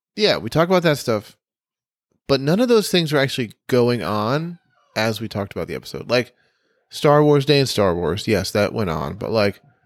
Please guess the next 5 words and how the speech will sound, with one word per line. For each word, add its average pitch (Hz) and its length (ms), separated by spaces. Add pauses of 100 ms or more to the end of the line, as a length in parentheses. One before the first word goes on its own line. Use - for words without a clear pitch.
(440)
nothing 120 340
new 139 300 (120)
has 101 280
come 98 300
out, 71 400